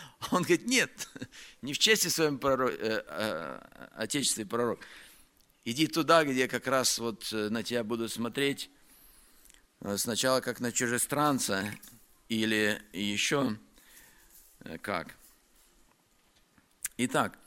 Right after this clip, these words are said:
мы с вами находимся между повелением Христа, которое Он произнёс,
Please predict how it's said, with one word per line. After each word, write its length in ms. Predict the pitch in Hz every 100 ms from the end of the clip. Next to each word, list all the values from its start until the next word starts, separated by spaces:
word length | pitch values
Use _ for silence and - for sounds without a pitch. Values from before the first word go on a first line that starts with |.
| - - - - -
мы 160 | 135
с 80 | 202
вами 180 | 233 214
находимся 760 | 175 156 160 151 139 - 135 135 -
между 500 | 117 143 175 123 131
повелением 560 | 127 131 139 165 190 196
Христа, 400 | - 196 214 208
которое 520 | 196 190 185 185 170 160 -
Он 200 | 143 143
произнёс, 720 | 151 151 131 147 143 -